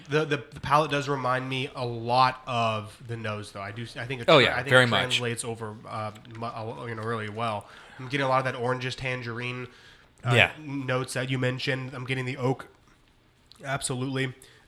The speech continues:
Speaker 1: Um, some caramel, like we got in the no-, in the nose as well.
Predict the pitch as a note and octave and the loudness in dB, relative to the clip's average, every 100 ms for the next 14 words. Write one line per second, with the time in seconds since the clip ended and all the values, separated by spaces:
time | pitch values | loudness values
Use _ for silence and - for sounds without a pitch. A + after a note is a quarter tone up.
0 | - A#2+ A#2 A2+ A2+ A2 _ _ _ - | -10 -6 -4 -6 -10 -14 _ _ _ -14
1 | C3 B2 B2+ C3 C3 C3+ B2+ B2+ B2+ B2 | -12 -6 -2 0 2 2 0 -2 -2 -2
2 | B2 B2 B2 C3+ B2 B2 A#2+ B2 A#2+ A2 | -2 -6 -8 -8 -8 -6 -6 -6 -8 -10
3 | A2+ C3 A#2 | -6 -4 -6